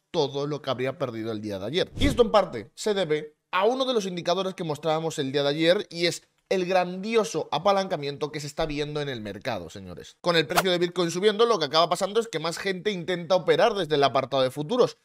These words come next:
pero eso obviamente tiene consecuencias graves en el precio. Cada vez, cuanto más subimos y más apalancado tenemos el precio, más rentable es para market makers y ballenas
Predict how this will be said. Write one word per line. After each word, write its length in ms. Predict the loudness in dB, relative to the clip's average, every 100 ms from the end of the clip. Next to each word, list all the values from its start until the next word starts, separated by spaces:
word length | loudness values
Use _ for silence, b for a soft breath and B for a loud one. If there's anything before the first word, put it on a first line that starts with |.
| _
pero 200 | 4 4
eso 180 | 2 0
obviamente 480 | 0 0 -2 0 -2
tiene 320 | -2 -6 0
consecuencias 880 | 0 0 0 0 2 2 2 -2 0
graves 360 | 0 0 0
en 80 | -4
el 120 | -6
precio. 420 | -4 -4 -4 -10 -12 _ _ _
Cada 280 | 0 2 4
vez, 320 | 2 2 -2 _
cuanto 440 | -2 0 0 -2
más 160 | 0 0
subimos 480 | 0 -2 -2 -6 -8 -12
y 260 | -8 -6 0
más 280 | 0 2
apalancado 760 | 2 4 4 2 2 2 4 0
tenemos 400 | -2 -4 -2 -2
el 120 | -2
precio, 440 | -2 -4 -2 -2 -6 _
más 340 | -4 -2 0 -2
rentable 880 | -2 -4 -2 -2 0 2 2 2 2
es 100 | 0
para 300 | -4 -4 -2
market 360 | -2 -2 -6
makers 580 | -4 -6 -4 -8 -8 -12
y 140 | -8 -4
ballenas 580 | -2 0 0 2 0